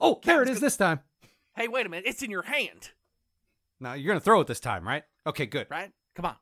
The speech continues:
Speaker 1: Hey, it's not there. Yep.
Speaker 2: Trip, you get a Trip cookie.
Speaker 1: <laughs>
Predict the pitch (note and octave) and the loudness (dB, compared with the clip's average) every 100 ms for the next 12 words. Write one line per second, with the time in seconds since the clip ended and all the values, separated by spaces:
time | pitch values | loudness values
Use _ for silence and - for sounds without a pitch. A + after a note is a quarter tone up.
0 | _ _ _ - F4 B3 - E4 E4 F4 | _ _ _ 0 2 2 0 -4 -2 -2
1 | D4 A#2 - _ _ _ _ _ _ _ | 0 -2 -8 _ _ _ _ _ _ _
2 | - _ _ _ _ _ - E2 E2 _ | -20 _ _ _ _ _ -16 -14 -14 _
3 | _ _ _ _ _ _ _ E3+ F3 F#3 | _ _ _ _ _ _ _ -12 -10 -8
4 | D3 - D3+ C#3+ - G2+ - E2 _ _ | -8 -6 -10 -10 -14 -20 -18 -20 _ _
5 | _ _ _ _ - | _ _ _ _ -20